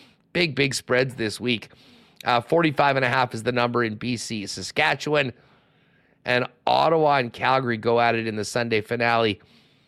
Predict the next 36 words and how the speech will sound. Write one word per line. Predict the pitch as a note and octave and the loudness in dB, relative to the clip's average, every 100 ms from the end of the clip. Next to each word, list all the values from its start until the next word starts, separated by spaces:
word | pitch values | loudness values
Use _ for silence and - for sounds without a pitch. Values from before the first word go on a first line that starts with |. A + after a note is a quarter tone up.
| _ _ _ | _ _ _
Calgary | - C#3+ C#3+ C3+ | -2 0 2 0
now | B2 A#2 | 2 2
up | A#2 - | 0 -2
to | A2+ | -6
five-point | - C#3 C3+ C3 - B2 A#2 G2+ | -2 0 2 0 -2 -6 -6 -4
favorites | A#2 A2+ G#2+ G2+ - - | -2 -2 -2 -4 -6 -4
against | A2 G#2 A#2+ A#2 G#2 - - - _ _ _ _ _ _ | -2 -2 0 0 0 -8 -12 -16 _ _ _ _ _ _
Crum | - - B2 A2+ G2+ G2+ _ _ _ _ _ _ _ _ | -6 -2 0 0 -2 -6 _ _ _ _ _ _ _ _
and | - | -6
the | A2 | -4
Red | G#2 A2 A2 | 0 0 0
Blacks | G#2+ G2 - | 0 0 0
after | A2 G2+ - G2+ | -2 -2 -2 -2
that | G2+ - | -2 -2
thrilling | - - A2 G#2+ F#2 | -10 -6 -4 -4 -4
comeback | A#2 A2 G#2 F#2 F2 - | -4 -2 0 0 0 -6
at | - - | -6 0
our | - - | 2 2
expense | - - - C3+ A#2 - B2 | -2 -6 -2 0 0 -4 -4
last | B2 G#2+ - | -2 -2 -2
Saturday. | - A#2+ A#2+ A2+ F2+ - - _ _ - | 0 2 2 0 -2 -4 -16 _ _ -4
Um, | B2+ B2+ B2 B2 | 0 0 0 -4
of | A2+ | -6
course, | - B2+ A2+ | -4 -4 -4
you | A2+ | -4
got | A#2 - | -4 -4
some | A#2+ | -6
U | B2+ A#2+ | -2 0
F | A2 | -2
C, | - D#3+ D#3+ | -4 -2 0
you | C#3+ | 0
got | A#2 A#2+ | -2 0
Women's | C#3 C#3 C3 | 0 0 -2
World | A2+ B2 A#2+ G#2+ - | -2 0 2 0 -2
Cup | - F3+ - - | 0 0 0 -2
games, | F3+ F3+ F3+ F3 | 0 2 2 -2